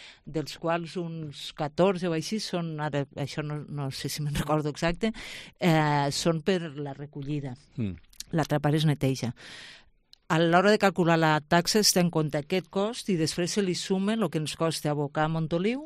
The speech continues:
Speaker 1: i, eh, se li resta els ingressos que, que tenim pel,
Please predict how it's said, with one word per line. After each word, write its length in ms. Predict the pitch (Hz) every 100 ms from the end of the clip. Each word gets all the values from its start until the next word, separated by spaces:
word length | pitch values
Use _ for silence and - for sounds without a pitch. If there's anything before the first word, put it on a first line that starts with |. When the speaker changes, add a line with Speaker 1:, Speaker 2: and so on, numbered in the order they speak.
| 320 _ _ _ _ 170
Speaker 1:
i, 300 | 156 160 - _ _ -
eh, 80 | 139
se 160 | -
li 140 | 151 147
resta 460 | 139 160 - 202 214
els 180 | 160
ingressos 560 | 160 151 156 156 185 170 -
que, 480 | 156 147 143 135 -
que 80 |
tenim 380 | 143 147 151 165
pel, 460 | 170 170 151 143